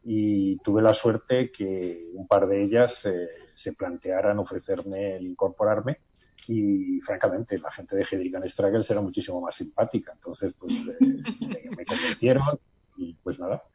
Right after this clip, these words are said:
tomé la decisión de, de unirme a ellos. Eh, ya en serio, eh, siempre he pensado que la diferencia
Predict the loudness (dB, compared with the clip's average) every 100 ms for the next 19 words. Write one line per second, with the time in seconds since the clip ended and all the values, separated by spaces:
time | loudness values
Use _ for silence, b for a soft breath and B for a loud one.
0 | b b 6 10 10 10 8 2 4 6
1 | 6 2 2 2 4 4 4 4 4 2
2 | 0 -4 b b b -8 -4 -2 0 -2
3 | -6 _ _ 0 6 6 8 6 6 4
4 | 0 -14 _ _ -8 -4 -4 -4 -2 -2
5 | 2 2 2 -4 _ -4 -2 -2 4 6
6 | 6 4 4 2 0 -2 -2 -2 -2 0
7 | 2 0